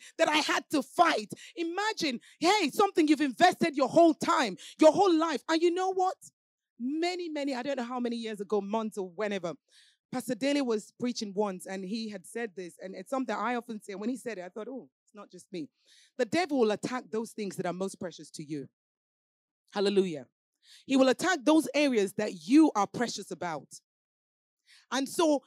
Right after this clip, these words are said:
imagine if I, as just a human being, I'm precious about lo-, some aspects of my life, and the devil is trying to mess around with it. Think about a chicken, a mother hen.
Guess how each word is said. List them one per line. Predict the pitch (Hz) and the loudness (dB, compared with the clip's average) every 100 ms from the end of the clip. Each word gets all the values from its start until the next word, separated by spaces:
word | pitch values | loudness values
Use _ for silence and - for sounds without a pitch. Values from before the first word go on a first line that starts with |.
| _ - | _ -2
imagine | 330 330 339 453 - 277 202 214 | 0 0 0 0 0 0 0 2
if | 269 - | 2 2
I, | 254 370 359 226 | 0 2 2 2
as | 208 170 | 0 -2
just | 262 240 | -4 -2
a | |
human | 202 254 240 220 | 0 2 2 -2
being, | 220 196 | -4 -2
I'm | 202 | -4
precious | - 320 349 254 208 | 2 2 2 -4 -6
about | 196 208 196 180 - - - - | 0 2 2 0 -8 -20 -20 -8
lo-, | 214 285 247 | -2 -2 0
some | 311 294 - | -2 -4 0
aspects | 269 285 - 240 - | 0 0 -2 -4 -2
of | 202 | -4
my | 202 | -4
life, | 196 214 202 156 - - - | 0 0 -2 -6 -12 -20 -4
and | 254 254 | 0 2
the | |
devil | 220 302 311 254 | 2 2 0 0
is | 220 | -2
trying | - 254 240 | -2 -6 -6
to | 208 | -6
mess | 202 220 214 | -4 -6 -4
around | 196 202 175 | -4 -4 -8
with | 180 | -6
it. | 190 - _ _ | -8 -8 _ _
Think | 403 403 | 0 2
about | 381 277 | 2 2
a | 214 | 0
chicken, | - 294 254 190 160 _ _ _ | 0 0 0 -6 -10 _ _ _
a | 226 | 0
mother | 269 294 254 | 2 2 0
hen. | 214 220 143 | -2 -4 -6